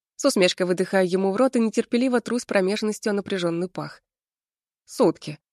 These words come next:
Прикусывает Захар мою нижнюю губу и медленно, не отрывая от меня глаз, опускается на колени. Вот чёрт, мои глаза округляются. Такого я точно не ожидала. Не говори, что не мечтала об этом.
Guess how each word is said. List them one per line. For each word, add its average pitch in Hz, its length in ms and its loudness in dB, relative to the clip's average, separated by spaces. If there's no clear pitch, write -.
Прикусывает 185 500 2
Захар 185 320 2
мою 180 180 2
нижнюю 180 320 2
губу 190 280 0
и 214 60 4
медленно, 190 580 0
не 196 140 4
отрывая 226 340 2
от - 80 -2
меня 254 220 4
глаз, 226 320 -2
опускается 208 580 -2
на 202 100 -2
колени. 165 560 -2
Вот 190 320 -2
чёрт, - 500 -4
мои 202 200 6
глаза 170 320 4
округляются. 165 680 -4
Такого 202 360 4
я 196 200 2
точно - 420 -2
не 240 100 2
ожидала. 165 600 -4
Не 233 160 6
говори, 185 340 6
что 175 180 -4
не 175 100 4
мечтала 165 460 -2
об 165 120 -8
этом. 170 320 -12